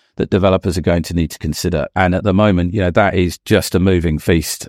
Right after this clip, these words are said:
a little bit. And they, they sort of legislation was due to be passed, I think, at the end of last year, and it got kicked into this year. Um, and, um, we're all just kind of, we're kind of waiting. Um, but, but in terms of, um, how, you know,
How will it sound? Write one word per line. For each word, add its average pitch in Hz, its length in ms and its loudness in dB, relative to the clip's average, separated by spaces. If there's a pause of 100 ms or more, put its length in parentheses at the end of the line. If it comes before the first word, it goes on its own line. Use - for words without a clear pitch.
a 85 60 -2
little 80 220 0
bit. 87 220 0
And 87 180 0
they, 87 180 -2
they 90 160 -2
sort 92 180 -2
of 82 60 -2
legislation 87 640 0
was 80 120 0
due 92 140 0
to 80 80 0
be 78 100 -2
passed, 82 300 0
I 90 40 -4
think, 87 160 0
at 80 60 -2
the 85 60 0
end 82 120 0
of 78 80 -2
last 76 280 -2
year, 95 160 2
and 82 100 0
it 76 80 -6
got - 140 -12
kicked - 240 -6
into 82 180 -4
this 104 240 0
year. 98 220 2 (540)
Um, 98 300 2
and, 92 480 0 (140)
um, 95 300 0
we're 107 200 0
all 98 340 0
just - 280 -2
kind 98 200 0
of, 87 200 -6 (120)
we're 110 160 0 (120)
kind 113 220 2
of 95 60 0
waiting. 101 440 0 (220)
Um, 92 360 -2
but, 101 240 0
but 95 140 0
in 95 120 -2
terms 98 280 0
of, 92 160 -4 (560)
um, 92 340 0
how, 104 220 2
you 92 200 2 (760)
know, 92 180 -8